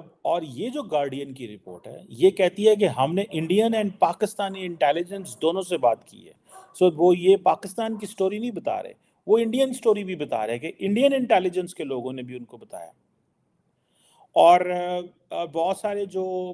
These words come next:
अ, जिसे वो कहते हैं ना कि जो Indian की foreign intelligence agency है, वो कैसे ये assassination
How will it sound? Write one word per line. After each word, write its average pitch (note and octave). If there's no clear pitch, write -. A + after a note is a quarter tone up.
अ, D#3+
जिसे C#3+
वो F3
कहते E3
हैं F3+
ना F#3
कि F3+
जो E3+
Indian F3+
की F3+
foreign G3+
intelligence C#3+
agency A#2
है, A2+
वो G#3+
कैसे G3
ये A#3
assassination E3+